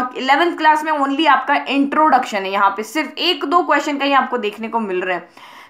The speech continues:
तो ये सिर्फ इस यहाँ पे इंट्रोडक्शन दिया है, mainly आप जो करोगे वो क्लास ट्वेल्थ में करोगे। ये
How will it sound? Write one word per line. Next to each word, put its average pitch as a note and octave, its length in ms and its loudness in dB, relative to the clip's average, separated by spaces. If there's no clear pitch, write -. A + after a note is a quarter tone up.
तो D4 60 -2
ये D#4 200 2
सिर्फ G4+ 400 0
इस F#4 140 2
यहाँ D4 180 4
पे D#4 120 -2
इंट्रोडक्शन D4+ 480 -2
दिया E4 120 0
है, D#4+ 100 0
mainly E4 640 0
आप D#4 180 4
जो C#4+ 100 -4
करोगे B3+ 360 -2
वो C4 160 -4
क्लास A3 460 0
ट्वेल्थ G3+ 280 -4
में G3+ 160 -8
करोगे। F3 320 -6
ये A3 120 -4